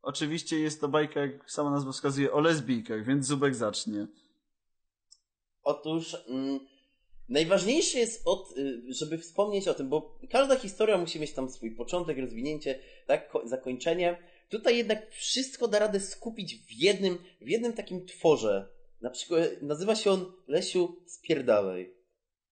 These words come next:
Speaker 2: Myśl-,
Speaker 1: Dobrze,
Speaker 2: myślę, że to jest
Speaker 1: proszę,
Speaker 2: wystarczający mój
Speaker 1: e, w
Speaker 2: komentarz.
Speaker 1: tym wypadku, jako że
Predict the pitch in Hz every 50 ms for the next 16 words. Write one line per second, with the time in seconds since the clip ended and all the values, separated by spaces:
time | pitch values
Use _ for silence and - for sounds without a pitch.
0 | _ _ _ _ _ _ _ _ _ _ _ _ _ _ _ _ _ _ _ _
1 | _ _ _ _ _ _ _ - 147 165 - - - - - 170 - 147 247 233
2 | 226 233 226 247 247 233 202 233 180 175 165 170 165 - 226 202 190 170 - -
3 | 135 131 131 131 127 - 139 127 120 117 120 123 - 196 202 202 196 190 190 -
4 | 180 185 180 - - - 170 170 170 170 170 - 165 160 156 147 147 151 151 151
5 | 151 151 147 143 120